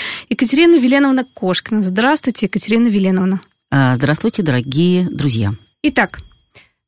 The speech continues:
Speaker 1: давайте по статистике пройдём. Сердечно-сосудистые заболевания вообще в мире, как мы все знаем, вос нам об этом постоянно говорит, а Всемирная организация здравоохранения — первое место по смертности. И это грустно.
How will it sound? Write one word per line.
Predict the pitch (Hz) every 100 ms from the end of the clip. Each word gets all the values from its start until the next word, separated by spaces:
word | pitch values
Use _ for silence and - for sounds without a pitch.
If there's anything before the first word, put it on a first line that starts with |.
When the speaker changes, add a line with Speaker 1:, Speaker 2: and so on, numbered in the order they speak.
| -
Speaker 1:
давайте | 233 392 -
по | 247
статистике | - 254 208 - -
пройдём. | 196 196 180 202
Сердечно-сосудистые | - 254 349 302 - 285 254 240
заболевания | 214 214 208 196
вообще | 196 -
в | 233
мире, | 277 370
как | 359 240
мы | 240
все | - 214
знаем, | 220 339 349 277 -
вос | 202 311 -
нам | 226 208 202 180
об | - 185
этом | 196
постоянно | 185 - 202 202
говорит, | 208 277 359 381 - -
а | 226
Всемирная | - 233 226 240
организация | 220 220 220 208 190
здравоохранения — | 208 196 - 208 208 190 190
первое | - 302 262
место | 208 220 -
по | - 208
смертности. | 202 180 202 - - - _ - - -
И |
это | 294 226
грустно. | 202 170 -